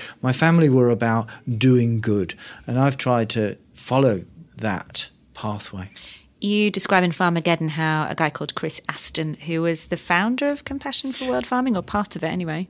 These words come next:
Speaker 1: He was one of the early campaigns officers.
Speaker 2: He came to your school and gave a talk, and that was the moment where you thought, "All right, this is for me."
Speaker 1: Yeah, he put on a video called Don't Look Now, Here Comes Your Dinner.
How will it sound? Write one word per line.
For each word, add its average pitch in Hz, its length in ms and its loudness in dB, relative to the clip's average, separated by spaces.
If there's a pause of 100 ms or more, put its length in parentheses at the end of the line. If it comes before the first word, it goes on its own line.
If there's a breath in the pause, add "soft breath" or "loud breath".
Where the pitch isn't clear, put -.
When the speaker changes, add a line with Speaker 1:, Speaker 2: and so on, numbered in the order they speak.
Speaker 1:
He 156 260 6
was 143 300 6
one 135 240 0
of 113 100 -2
the 131 160 4
early 131 240 4
campaigns 139 880 2
officers. - 680 -6
Speaker 2:
He 220 120 -6
came 214 180 0
to 196 80 -2
your 180 80 0
school 170 400 -2
and 156 100 -6
gave 151 160 -2
a 147 40 -10
talk, 151 340 -2
and 156 120 -4
that 147 100 -2
was 139 100 -6
the 147 80 -10
moment 147 280 -6
where 143 80 -4
you 139 100 -6
thought, 135 200 -6
"All 135 120 -6
right, 139 240 -6
this 147 140 -8
is 147 120 -8
for - 100 -12
me." 147 260 -8 (540 loud breath)
Speaker 1:
Yeah, 220 480 4
he 180 260 4
put 151 240 2
on 143 120 4
a 131 80 6
video 127 540 4
called 113 320 -2
Don't 139 240 4
Look 131 180 0
Now, 117 300 0
Here 113 180 0
Comes 113 360 -2
Your 107 80 -2
Dinner. 98 380 -4